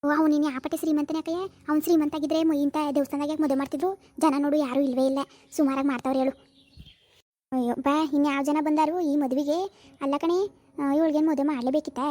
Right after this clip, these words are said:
ಅವ್ವ ಅಪ್ಪನ ನೋಡ್ಕೊಂಡು ಇರಕ್ಕಾಯ್ತಿಲ್ಲಲ್ವ ಇವಳ ಕೈಲಿ? ಆ, ಅವ್ವ ಅಪ್ಪನ ತಲೆಗೆ ಬುದ್ಧಿಲ್ಲ. ಯಾಕೆ ಅಕ್ಕ ಹಂಗಂತ್ಯ? ಹೋಗ್ಲಿ ಬಿಡ್ನೆ, ಅವ್ಳಿಗೂ ಒಂದು ಜೀವನ ಅಂತ ಇರಲ್ವಾ? ಕಟ್ಕೊಳ್ಳಿ ಬಿಡು.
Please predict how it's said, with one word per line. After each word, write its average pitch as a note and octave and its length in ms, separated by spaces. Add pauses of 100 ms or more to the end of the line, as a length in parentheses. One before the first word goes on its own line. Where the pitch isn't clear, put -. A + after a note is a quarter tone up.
(400)
ಅವ್ವ D#4 160
ಅಪ್ಪನ D#4 220
ನೋಡ್ಕೊಂಡು D4+ 320
ಇರಕ್ಕಾಯ್ತಿಲ್ಲಲ್ವ C#4+ 580
ಇವಳ C#4+ 140
ಕೈಲಿ? C#4 320 (460)
ಆ, C4+ 340
ಅವ್ವ C#4+ 160
ಅಪ್ಪನ D4 200
ತಲೆಗೆ C4+ 280
ಬುದ್ಧಿಲ್ಲ. C4+ 300 (1900)
ಯಾಕೆ C4+ 260
ಅಕ್ಕ D4 120
ಹಂಗಂತ್ಯ? C4+ 440 (400)
ಹೋಗ್ಲಿ C4+ 240
ಬಿಡ್ನೆ, C#4+ 380
ಅವ್ಳಿಗೂ B3+ 200
ಒಂದು C#4+ 120
ಜೀವನ C#4 180
ಅಂತ C4 140
ಇರಲ್ವಾ? C4+ 480
ಕಟ್ಕೊಳ್ಳಿ - 600
ಬಿಡು. C4+ 220